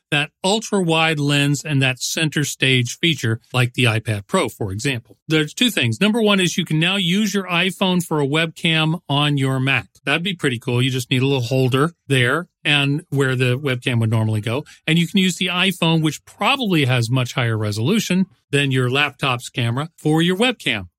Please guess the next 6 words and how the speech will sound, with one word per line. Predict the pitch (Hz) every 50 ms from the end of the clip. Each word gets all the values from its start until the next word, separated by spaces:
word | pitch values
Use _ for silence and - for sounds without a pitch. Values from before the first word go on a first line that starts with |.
| _ _
Great. | - 294 294 294 202 123 - _ _ _ _ _ _ _ _ _
If | - 285 311 294 - -
you | 247 247 240 202
have | 180 202 208 185 170 160 156 147 143 135 - -
wide | 131 123 139 175 214 220 220 190
angle | 185 208 247 247 196 135 107 92 98